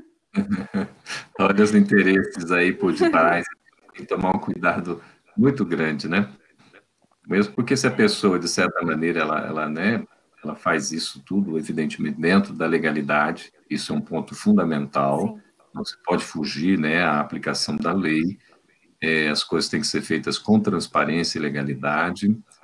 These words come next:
Speaker 1: com probidade, honestidade, nada de envolvimento, né, com corrupção, evidentemente, nem troca de favores que vão depois exigir as recompensas dos favores.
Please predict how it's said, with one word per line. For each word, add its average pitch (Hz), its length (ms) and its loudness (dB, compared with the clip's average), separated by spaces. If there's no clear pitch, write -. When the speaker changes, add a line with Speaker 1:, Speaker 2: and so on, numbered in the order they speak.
Speaker 1:
com 85 120 -2
probidade, 80 840 2
honestidade, 80 1120 2
nada 90 440 2
de 87 120 -6
envolvimento, 78 720 -6
né, 76 160 -6
com 73 140 -10
corrupção, 85 760 0
evidentemente, 85 880 4
nem 113 220 8
troca 120 540 4
de 110 200 4
favores 110 720 2
que 104 160 2
vão 113 260 4
depois 117 600 2
exigir 131 680 2
as 113 200 -2
recompensas 143 920 0
dos 98 220 -2
favores. 80 480 0